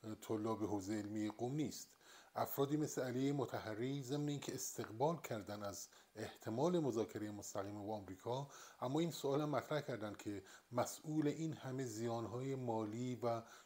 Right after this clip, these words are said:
جانی که به مردم ایران تحمیل شده بابت تأخیر در این مذاکرات کیه،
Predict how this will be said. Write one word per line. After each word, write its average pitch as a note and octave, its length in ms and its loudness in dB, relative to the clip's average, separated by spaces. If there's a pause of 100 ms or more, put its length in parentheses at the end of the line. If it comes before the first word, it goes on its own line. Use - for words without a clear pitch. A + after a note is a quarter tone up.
(120)
جانی B2 440 4
که D3 120 -4
به C3+ 60 2
مردم A2+ 380 0
ایران A2 280 -2
تحمیل G#2+ 320 -8
شده G#2+ 260 -6
بابت A2 340 -4
تأخیر D#3+ 500 0
در C#3+ 120 6
این B2+ 120 0
مذاکرات A2+ 680 -2
کیه، C3+ 420 2